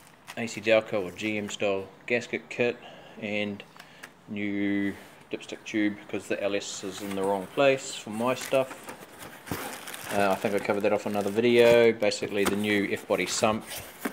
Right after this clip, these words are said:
doesn't have the hole in the side of it like the Commodore one did, so I need to go down through the block.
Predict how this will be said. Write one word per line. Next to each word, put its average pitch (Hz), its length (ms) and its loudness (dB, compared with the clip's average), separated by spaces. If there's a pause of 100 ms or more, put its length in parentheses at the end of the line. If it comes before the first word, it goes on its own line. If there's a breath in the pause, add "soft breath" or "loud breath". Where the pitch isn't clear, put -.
(600 loud breath)
doesn't 101 300 0
have 98 500 0
the 107 80 -4
hole 104 320 4
in 95 80 -2
the 95 60 -8
side 98 260 2
of 95 80 -2
it 98 140 0
like 95 320 0
the 95 180 -2 (100)
Commodore 95 360 -2
one 90 180 -2
did, 90 220 -4
so 92 440 0
I 95 60 -2
need 95 140 -2
to 92 40 -8
go 95 120 2
down 95 220 2
through 95 120 -6
the 98 60 -8
block. 156 340 6